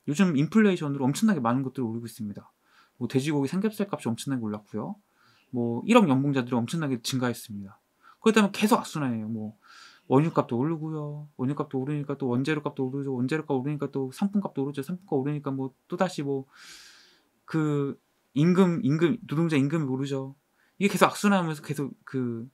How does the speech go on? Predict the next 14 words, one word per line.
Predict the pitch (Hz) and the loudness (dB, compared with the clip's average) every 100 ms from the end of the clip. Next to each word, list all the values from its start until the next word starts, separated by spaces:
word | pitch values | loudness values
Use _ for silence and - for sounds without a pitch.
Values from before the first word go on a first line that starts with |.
| - | -6
물가 | 135 185 | -2 0
상승을 | 170 156 147 127 - | 0 -2 -2 -2 -6
계속 | - 127 | -6 -4
자극하고 | - - - 127 | -4 -8 -8 -8
있단 | - 104 | -4 -4
말이죠. | 101 - - _ _ _ - - - - | -6 -10 -12 _ _ _ -20 -20 -20 -2
이 | 170 | 2
인플레이션에 | 160 - 240 220 202 | 2 6 8 8 6
대해서는 | 170 156 156 175 226 | 4 0 0 0 0
앙드레 | 160 151 180 | 0 0 0
코스톨라가 | 190 202 208 185 113 | -2 -4 0 2 0
어떻게 | - | -2
얘기했느냐? | 147 120 110 113 135 113 _ _ - - - - - - _ - | -2 -2 -4 -4 -4 -6 _ _ -20 -20 -20 -20 -20 -20 _ 2
"인플레이션, | 170 196 254 240 202 180 123 107 | 4 8 8 10 8 4 0 -2